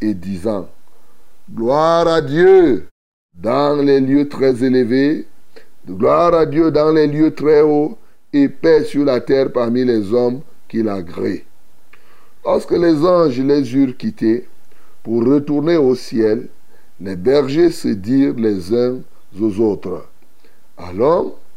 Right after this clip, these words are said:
jusqu'à Bethléem et voyons ce qui est arrivé, ce que le Seigneur nous a fait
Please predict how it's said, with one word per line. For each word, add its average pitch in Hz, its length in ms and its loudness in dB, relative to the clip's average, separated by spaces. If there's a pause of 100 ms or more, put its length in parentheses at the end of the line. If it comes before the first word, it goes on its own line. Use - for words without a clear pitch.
(140)
jusqu'à 123 400 -2
Bethléem 160 680 2 (640)
et 101 120 -6
voyons 127 640 0 (320)
ce - 140 -6
qui 151 240 -2
est 170 80 4
arrivé, 170 680 2 (640)
ce 143 280 0
que 131 480 2 (200)
le 110 160 0
Seigneur 120 640 2 (240)
nous 104 200 -4
a 107 120 0
fait 101 360 -4